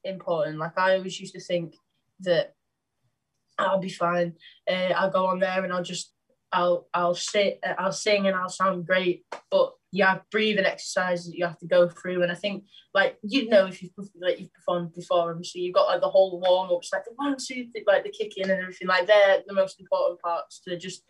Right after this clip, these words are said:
keep you, like, keep you fit, not as in,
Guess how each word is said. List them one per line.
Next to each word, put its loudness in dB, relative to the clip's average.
keep -6
you, -2
like, 0
keep -10
you -8
fit, 4
not 4
as 2
in, 0